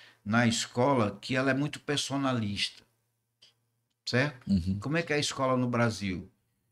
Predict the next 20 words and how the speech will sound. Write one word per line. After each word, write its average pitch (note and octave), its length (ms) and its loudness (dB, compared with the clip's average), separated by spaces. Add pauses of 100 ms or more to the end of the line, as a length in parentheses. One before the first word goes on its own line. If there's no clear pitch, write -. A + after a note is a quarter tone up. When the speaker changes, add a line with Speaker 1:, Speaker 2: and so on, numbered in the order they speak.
Speaker 1:
É G2 100 -6 (140)
quem F#3 260 0
descobriu C#3+ 640 -2
o C#3+ 60 -4
Brasil, G#2 680 -4 (680)
quem D#3+ 220 -2
libertou D3 600 -2
os A#2+ 140 -4
escravos, A2 920 -4 (460)
quem F3 220 0
proclamou C#3 520 -2
a B2+ 40 0
República, A#2+ 500 -6
não C3+ 180 -2
é C#3 140 0 (140)
quem, C3 420 4
Paulo, G2 360 0
é A#2 140 2 (140)
por D#3+ 380 0 (120)
quê. B2+ 520 4